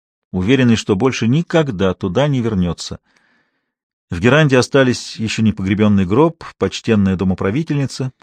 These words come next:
рыдавшая посреди опустевшего дома, его детские иллюзии и надежды. Твердо решив забыть об этой поездке,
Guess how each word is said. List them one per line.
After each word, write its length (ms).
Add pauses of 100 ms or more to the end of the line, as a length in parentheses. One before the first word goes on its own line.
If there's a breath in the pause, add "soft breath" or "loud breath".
рыдавшая 560
посреди 340
опустевшего 640
дома, 320 (580)
его 220
детские 460
иллюзии 320
и 160
надежды. 520 (1160)
Твердо 400
решив 420
забыть 460
об 140
этой 160
поездке, 540